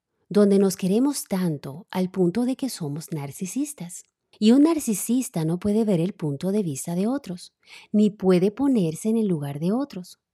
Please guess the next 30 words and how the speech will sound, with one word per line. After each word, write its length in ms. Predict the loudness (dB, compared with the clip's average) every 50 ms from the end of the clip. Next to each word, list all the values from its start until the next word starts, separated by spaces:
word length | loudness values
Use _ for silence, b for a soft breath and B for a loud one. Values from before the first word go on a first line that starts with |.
| _ _ _
por 140 | -2 0 0
lo 120 | 0 0
que 100 | 0 0
a 80 | 0 0
veces 600 | 0 2 2 2 0 -2 -4 -6 -6 -4 -4 -4
nos 160 | -4 -4 -4
abstenemos 880 | -6 -6 -6 -8 -6 -2 0 2 2 2 2 2 0 0 -2 -4 -4
de 80 | -4 -2
insultar 540 | -2 -2 -4 -6 -8 -8 -6 -6 -4 -4
a 60 | -2 -4
la 220 | -4 -6 -8 _ _
persona 760 | -4 -4 -4 -4 -6 -6 -4 -2 -2 -2 -2 -4 -8 -14 -18 _ _ _ _ _
en 160 | 2 2 2
voz 260 | 2 0 -2 -2 -4
alta, 400 | -4 -4 -6 -6 -10 -12 -12 -14 B B B B B B B
pero 180 | 2 4 6 6
internamente 1040 | 4 4 2 2 0 0 2 2 0 2 2 2 2 0 0 -4 -6 -10 -12 -12 _ _ _ _
la 280 | -4 -2 -2 -2 -2
masacramos 840 | -4 -6 -6 -8 -10 -12 -12 -12 -12 -12 -10 -10 -12 -12 -14 -18 -20 B B B B B
y 120 | 2 4 4
decimos 420 | 4 2 2 0 0 0 0 0
las 180 | -2 -4 -6 -6
cosas 420 | -6 -6 -4 -4 -6 -6 -6 -6
más 340 | -8 -8 -8 -12 -16 -18 -8 -4
terribles 960 | -2 -2 -2 -4 -4 -4 -2 0 0 0 0 -2 -8 -10 -10 -12 -14 -14 -14 _ _ _ _
y 100 | -4 0
le 120 | 0 0 0
deseamos 600 | -2 -4 -6 -6 -6 -6 -6 -6 -8 -8 -10 -10
lo 80 | -6
peor. 360 | -4 -4 -4 -4 -6 -10 _